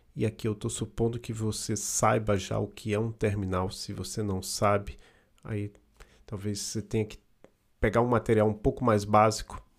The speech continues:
Não é o, o objetivo desse curso aqui ensinar a você o que é um terminal, mas você vai lá num terminal, tem terminal no Windows, no Linux, no Mac, e digita Elixir menos V,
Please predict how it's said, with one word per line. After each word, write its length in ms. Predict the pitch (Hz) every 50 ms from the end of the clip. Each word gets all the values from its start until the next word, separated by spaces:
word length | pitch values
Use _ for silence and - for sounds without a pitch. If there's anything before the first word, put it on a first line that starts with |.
| _ _ - -
Não 260 | 117 113 110 104 110
é 60 | 107 104
o, 60 | 104
o 420 | 104 101 98 101 98 - - - -
objetivo 460 | 113 104 101 98 110 104 - 107 104
desse 260 | 101 104 98 - 113
curso 540 | - - - - 113 110 107 - - - 113
aqui 420 | 101 - - - 113 107 110 113 -
ensinar 300 | - - - - 107 101
a 80 | 104 101
você 280 | 98 101 98 - - 104
o 60 | 98
que 140 | - - 101
é 40 |
um 60 | 98 98
terminal, 440 | - - 101 107 113 107 101 -
mas 140 | - 123 120
você 100 | - 151
vai 160 | 131 143 160
lá 120 | 165 170 156
num 120 | 147 143
terminal, 640 | 135 - 135 127 117 135 120 107 101 107 131 156 - - - - - - - - _ _ _ _ _ _ _ _ -
tem 120 | 135 120
terminal 380 | - 120 110 104 110 104 101 98
no 140 | 98 95
Windows, 440 | 98 113 123 113 101 92 92 92 -
no 120 | - 101 95
Linux, 440 | 95 104 107 101 98 98 - -
no 80 | - 107
Mac, 340 | 95 95 107 101 - - -
e 120 | - -
digita 400 | 107 110 104 - 120 117 - - - -
Elixir 500 | 120 113 117 110 - - - 107 90 95
menos 340 | 98 98 110 143 156 - -
V, 220 | 120 135 147 -